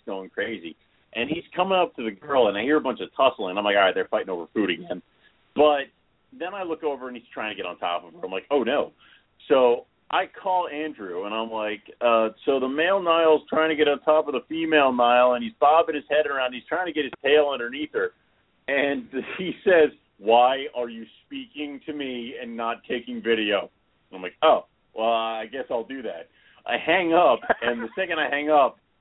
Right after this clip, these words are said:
they're, like, on opposite ends of the cage, like, sleeping. I'm like, "What the hell?" So I had to wait, and, uh, I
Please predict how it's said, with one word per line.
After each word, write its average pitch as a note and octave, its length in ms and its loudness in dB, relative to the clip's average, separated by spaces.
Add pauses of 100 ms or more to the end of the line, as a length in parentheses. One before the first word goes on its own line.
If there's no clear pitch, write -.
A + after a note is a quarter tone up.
they're, C3+ 100 -4
like, C3 220 -6
on B2+ 80 -8
opposite B2+ 440 -6
ends B2+ 160 -8
of A2+ 100 -12
the A2 120 -10
cage, G2 380 -4
like, F2+ 240 -6
sleeping. G#2 340 -6
I'm F2 60 -10
like, A2 140 -6 (120)
"What A4 240 2
the G#4+ 180 -4
hell?" D3 280 -6 (640)
So C#3+ 420 -8 (320)
I B2 80 -16
had D3+ 240 -12
to C#3+ 80 -14
wait, A#2 380 -16 (160)
and, A2+ 480 -14 (100)
uh, G#2+ 320 -4
I G#2+ 140 -10